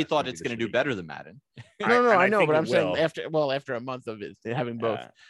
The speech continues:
Speaker 1: I think
Speaker 2: Yeah.
Speaker 1: it will.
Speaker 3: <laughs>
Speaker 1: Um, apparently the writing is a lot better than Borderlands three, which I'm
Speaker 2: That's good.
Speaker 1: excited about. Um,
Speaker 3: The cast is fun.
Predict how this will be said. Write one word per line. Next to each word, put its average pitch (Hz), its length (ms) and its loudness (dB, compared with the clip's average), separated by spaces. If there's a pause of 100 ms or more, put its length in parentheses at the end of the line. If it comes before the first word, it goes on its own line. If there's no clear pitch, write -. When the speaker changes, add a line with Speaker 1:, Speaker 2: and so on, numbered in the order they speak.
(160)
Speaker 1:
I 110 40 -8
think 104 280 -2
Speaker 2:
Yeah. 78 60 -8
Speaker 1:
it 73 60 -10
will. 76 340 -8
Speaker 3:
<laughs> - 540 -12
Speaker 1:
Um, 90 680 -2 (1000)
apparently 175 480 -2
the 165 120 -4
writing 117 440 -2
is 127 140 -4
a 135 40 -4
lot 127 200 -2
better 127 200 0
than 123 140 -6
Borderlands 117 560 -4
three, 120 200 -6
which 110 240 -8
I'm 98 260 -6 (260)
Speaker 2:
That's 98 100 -6
good. 92 100 -12
Speaker 1:
excited 95 400 -4
about. 101 380 -2 (520)
Um, 92 380 -4 (240)
Speaker 3:
The 131 60 -8
cast 143 440 -2
is 73 120 -14
fun. - 340 -16